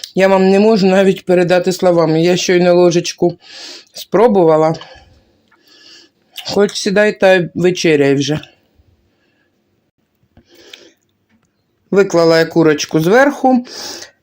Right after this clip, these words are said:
Той маринад, який не впитався в курочку, воно, маринад став значно густіший, тобто вологу в себе увібрала курочка. А той маринад, який залишився,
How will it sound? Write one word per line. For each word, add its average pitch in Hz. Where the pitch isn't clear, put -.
Той 214
маринад, 208
який 180
не 185
впитався 175
в 165
курочку, 165
воно, 196
маринад 196
став 175
значно 170
густіший, 175
тобто 170
вологу 180
в 160
себе 170
увібрала 160
курочка. 175
А 185
той 208
маринад, 196
який 190
залишився, 202